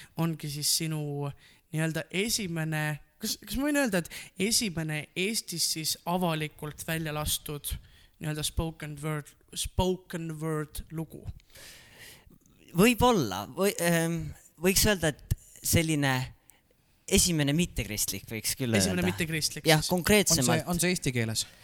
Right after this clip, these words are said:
Speaker 2: Ei, see on inglise keeles
Speaker 3: Okei.
Speaker 2: kahjuks või õnneks.
Speaker 3: Mhm. Ei no, inglise keel väga hea, selles mõttes, eh, universaalne keel, rohkem inimesi saab aru ja saab kuulata.
Speaker 1: Täpselt. Sa tunned ennast inglise keeles, äh,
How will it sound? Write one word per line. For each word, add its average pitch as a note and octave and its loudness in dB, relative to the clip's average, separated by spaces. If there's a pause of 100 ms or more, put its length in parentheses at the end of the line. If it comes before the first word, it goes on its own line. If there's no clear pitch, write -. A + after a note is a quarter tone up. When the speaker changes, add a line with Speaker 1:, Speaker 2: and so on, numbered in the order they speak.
(120)
Speaker 2:
Ei, - 0
see D#3+ 4
on C#3+ 4
inglise G2+ -2
keeles G2+ -4
Speaker 3:
Okei. C3+ -4
Speaker 2:
kahjuks A2 -4
või G2+ -4
õnneks. G2+ -6 (300)
Speaker 3:
Mhm. C3 -2 (280)
Ei F3 2
no, F3+ 2
inglise E3+ -2
keel D#3+ 0
väga E3+ 0
hea, C#4+ 4
selles D3+ 2
mõttes, C#3 -4 (380)
eh, C3+ 2
universaalne C#3+ 0
keel, F3 -2
rohkem B2+ -2
inimesi B2 -4
saab G#3+ -4
aru B2 0
ja A#2 0
saab - -8
kuulata. E3 -4
Speaker 1:
Täpselt. F#3+ 0
Sa - 0
tunned D4 2
ennast A3+ 2
inglise F3+ 0
keeles, F3 2
äh, F3 4